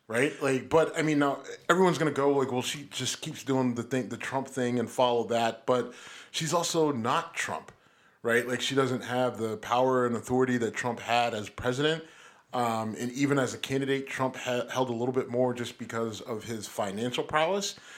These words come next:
She doesn't have that. She doesn't have the power. She doesn't have the same money. She's trying to fundraise to keep up.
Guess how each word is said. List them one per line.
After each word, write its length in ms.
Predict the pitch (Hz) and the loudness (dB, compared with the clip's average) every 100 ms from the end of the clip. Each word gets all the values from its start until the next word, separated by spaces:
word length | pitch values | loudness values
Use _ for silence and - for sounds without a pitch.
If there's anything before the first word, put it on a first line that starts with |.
| - - | -18 -8
She 140 | 233 | 0
doesn't 240 | 262 - 90 | 2 2 -6
have 220 | 82 82 | -12 -10
that. 280 | 87 123 - | -4 -4 -4
She 100 | 135 | -2
doesn't 200 | 139 151 | -2 0
have 180 | 147 143 | -2 -4
the 60 | |
power. 420 | - 104 104 131 | -4 -2 2 2
She 160 | 131 127 | 0 0
doesn't 240 | 123 123 | 0 0
have 160 | 117 123 | -4 -4
the 80 | 117 | -4
same 300 | - 127 107 | -4 -4 -2
money. 280 | 98 101 117 | -2 -2 -4
She's 200 | - - | -6 -4
trying 180 | 127 | -4
to 60 | 110 | -4
fundraise 440 | - 135 127 117 - | -2 -2 0 -2 -4
to 80 | - | -12
keep 240 | 110 101 | -8 2
up. 280 | 214 180 | 2 2